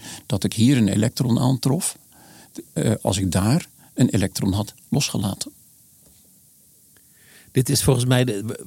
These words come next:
Speaker 2: de grote uitdaging, hè, om al die theorieën met elkaar in <laughs> overeenstemming te krijgen op dit moment.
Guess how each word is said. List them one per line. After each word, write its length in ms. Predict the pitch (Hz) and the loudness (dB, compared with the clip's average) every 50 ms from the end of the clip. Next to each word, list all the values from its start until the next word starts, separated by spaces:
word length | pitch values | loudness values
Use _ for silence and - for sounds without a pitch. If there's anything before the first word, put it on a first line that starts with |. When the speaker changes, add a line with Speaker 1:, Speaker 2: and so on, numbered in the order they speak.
| 117 - - | -16 -14 -12
Speaker 2:
de 340 | - 110 - - - 127 117 | -12 -12 -12 -6 -2 -2 0
grote 340 | - - 127 117 - - | 2 4 4 4 2 0
uitdaging, 600 | - 120 120 123 110 - 101 92 87 - - 98 90 | 0 0 0 0 2 2 0 0 0 0 0 2 2
hè, 120 | 110 139 | 2 2
om 100 | 156 139 | 2 0
al 180 | - - 120 120 | 0 0 0 0
die 100 | 123 117 | 0 0
theorieën 500 | - - 117 107 104 101 113 113 110 101 | 2 2 2 2 2 2 0 0 0 0
met 200 | 98 107 101 - | 0 -2 -2 -4
elkaar 440 | 104 - - 107 104 101 95 95 - - - - - - - - - - - | -6 -4 -2 0 0 0 -2 -4 -8 -18 -20 -20 -20 -20 -20 -12 -6 -2 0
in 140 | 123 110 113 | 2 4 4
<laughs> 40 | 107 | 4
overeenstemming 800 | 110 - 113 101 110 123 123 107 - - 107 95 85 85 80 - | 4 4 4 4 4 4 4 4 2 2 2 2 2 2 -2 -2
te 100 | - - | -6 -6
krijgen 420 | - 95 82 76 76 - - 85 | -4 -4 -4 -4 -4 -6 -6 -8
op 100 | 80 - | -6 -2
dit 160 | - 85 - | -2 -2 -2
moment. 440 | - 82 78 82 80 78 78 - | -2 -4 -4 -4 -4 -6 -6 -8